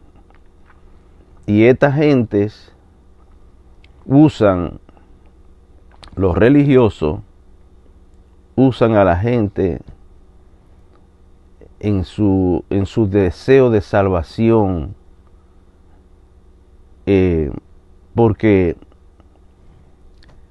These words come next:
la gente acusa a Dios hasta de su pobreza,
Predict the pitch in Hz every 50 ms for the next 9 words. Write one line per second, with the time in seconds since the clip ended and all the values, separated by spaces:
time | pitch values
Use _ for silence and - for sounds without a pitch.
0 | _ _ _ _ - - - _ _ - - _ _ _ _ - - 101 113 113
1 | 113 120 147 160 165 170 160 151 - 151 147 131 107 - - - - - - _
2 | - _ _ _ _ _ _ - _ - - 110 113 101 - - 147 156 156 -
3 | 151 120 113 107 123 131 135 139 135 131 120 - - - - - - - - -
4 | - - - - - - - _ - _ - - _ _ _ _ _ _ _ _
5 | _ _ _ _ _ - 120 123 - - 117 113 107 113 110 - - - 98 -
6 | 107 98 95 101 101 101 87 - - - 62 62